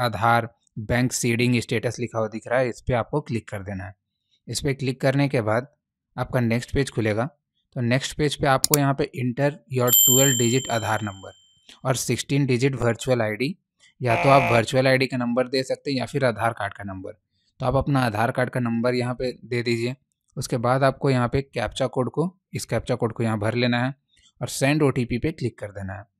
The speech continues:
सेंड ओटीपी पे क्लिक करने के बाद आपके मोबाइल पे एक ओटीपी आएगा। उस ओटीपी को यहाँ भर लेना है। भर लेने के बाद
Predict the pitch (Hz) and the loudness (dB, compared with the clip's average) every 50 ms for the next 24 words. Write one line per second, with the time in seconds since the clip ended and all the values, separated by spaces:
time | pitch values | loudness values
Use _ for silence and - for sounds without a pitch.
0 | _ _ _ _ _ _ _ - - 123 131 135 135 123 139 135 135 143 135 143 | _ _ _ _ _ _ _ -8 -2 0 2 2 2 2 0 -2 -2 -2 -2 -2
1 | 135 131 - 127 127 - - 139 131 139 135 131 - 120 104 101 113 120 107 - | -2 -2 -2 -4 -4 -2 -2 -2 0 2 0 0 0 -2 -2 0 0 0 -2 -4
2 | - 123 123 - - 131 120 117 113 107 107 113 120 120 - 135 123 117 - 120 | -4 -4 -4 -4 -2 -2 0 0 2 2 2 0 0 0 -2 -2 -2 -2 -2 -6
3 | 107 - 117 107 - - 123 113 107 98 98 - - - _ _ _ _ _ _ | -6 -4 -6 -6 -4 0 0 0 0 0 -4 -8 -12 -16 _ _ _ _ _ _
4 | _ _ _ - 143 143 - - - 135 127 120 131 127 117 - 139 139 - 143 | _ _ _ 0 0 0 0 0 -2 -2 0 0 0 0 0 0 -2 0 2 2
5 | 139 151 139 123 123 120 110 104 110 117 120 120 123 120 120 120 120 123 139 _ | 4 4 4 4 2 0 0 0 -2 0 0 0 -2 0 -2 -2 -4 -6 -10 _
6 | _ _ _ _ - - 104 113 131 139 151 151 147 147 147 139 - 123 107 110 | _ _ _ _ -14 -8 -2 0 2 2 4 4 4 2 2 2 2 0 2 4
7 | 107 120 131 - | 2 2 2 0